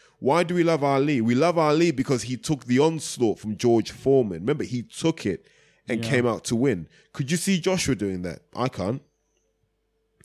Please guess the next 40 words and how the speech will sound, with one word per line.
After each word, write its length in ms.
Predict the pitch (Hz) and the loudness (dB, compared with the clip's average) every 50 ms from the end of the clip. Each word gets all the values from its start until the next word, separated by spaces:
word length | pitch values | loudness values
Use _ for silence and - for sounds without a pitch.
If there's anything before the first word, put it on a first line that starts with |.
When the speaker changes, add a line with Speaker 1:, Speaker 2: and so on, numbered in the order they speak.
| - - _ _ - - _ | -20 -20 _ _ -20 -10 _
Speaker 1:
We 120 | - 131 139 | 2 4 4
love 200 | 156 170 143 127 | 4 4 2 2
Speaker 2:
Yeah. 60 | 127 | 2
Speaker 1:
Joe 180 | 139 156 151 | 4 4 4
Frazier 640 | 139 101 - 156 160 175 175 147 113 104 92 76 - - _ _ - - | 2 0 2 2 4 4 2 2 0 -2 -4 -4 -6 -10 _ _ -8 -6
because 260 | 131 - 143 127 107 | -2 0 0 0 0
Joe 180 | - 151 143 143 | 2 0 0 2
Frazier 400 | - - 143 139 143 117 123 120 | 2 2 2 2 2 2 0 -2
refused 480 | 113 110 - - 135 131 123 110 - | -2 -4 -2 0 0 2 2 2 0
to 80 | - - | -4 -6
quit. 360 | - - - - 156 127 - - _ _ _ _ _ _ _ _ _ | -6 -4 -2 0 0 0 -2 -6 _ _ _ _ _ _ _ _ _
Can 140 | - 139 139 | -2 0 0
you 80 | 151 | 0
see 260 | 143 - 156 160 160 | 0 -2 -4 -4 -4
that? 360 | 151 156 156 151 151 - - - | -2 -2 -2 -2 -2 -4 -4 -2
That's 220 | 180 190 - - | -2 -2 -2 -6
not 140 | 143 101 - | -10 -10 -6
Joshua. 460 | - 104 - - - - 117 156 185 - _ _ _ _ _ - - - - | -6 -6 -6 -6 -6 -4 -4 -4 -4 -8 _ _ _ _ _ -20 -20 -4 2
We 120 | 123 143 | 2 4
love 240 | 147 180 175 139 120 | 4 4 2 2 0
George 280 | 165 170 165 160 - | 0 0 2 0 -2
Foreman 460 | - - - 165 175 175 165 139 113 107 | -4 -2 0 2 4 4 4 2 0 -2
because 360 | 117 113 135 127 127 107 - _ _ _ _ _ - | -2 -2 0 0 -2 -2 -8 _ _ _ _ _ -8
he 140 | 113 147 165 | -2 0 2
was 160 | 170 160 127 | 2 2 0
a 80 | 131 110 | -2 -6
savage, 1040 | - - - - - - 151 170 180 185 143 117 101 85 73 60 - - - - _ _ _ _ _ _ _ _ _ _ - | -6 -6 -4 -2 0 0 2 2 2 2 2 0 -2 -4 -4 -8 -12 -14 -14 -16 _ _ _ _ _ _ _ _ _ _ -4
and 80 | 127 | 0
he 80 | 131 147 | 2 4
would 140 | 156 143 - | 4 4 2
just 180 | 151 127 101 | 0 0 0
run 300 | 107 107 131 139 143 135 | 0 2 2 2 2 -2
people 360 | 120 - 139 135 123 123 113 - | -4 -4 -4 -2 0 0 0 2
over 260 | - 147 160 147 117 | 2 2 2 2 2
no 80 | 120 120 | 0 0
matter 160 | 120 120 113 | 0 -2 -2
how 240 | 107 104 139 156 165 | -2 0 2 2 2
good 300 | 147 113 110 117 107 87 | 2 2 2 0 0 0
they 140 | 98 90 87 | -4 -6 -6
were. 240 | 87 82 76 - | -6 -6 -8 -10